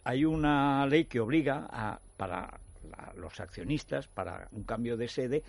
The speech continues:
quince días de antelación, comunicarlo. Y como hasta que no salió el rey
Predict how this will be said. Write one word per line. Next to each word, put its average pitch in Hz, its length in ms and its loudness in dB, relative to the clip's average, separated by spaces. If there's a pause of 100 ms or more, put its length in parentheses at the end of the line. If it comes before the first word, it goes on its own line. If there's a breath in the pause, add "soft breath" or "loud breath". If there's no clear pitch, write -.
(280 soft breath)
quince 139 400 0
días 131 260 0
de 92 120 -6
antelación, 131 680 4 (240 soft breath)
comunicarlo. 107 720 -2 (320 soft breath)
Y 135 100 -2
como 120 420 0 (220)
hasta 110 300 0
que 113 120 -6
no 156 120 -2
salió 190 360 2
el 175 120 4
rey 175 320 4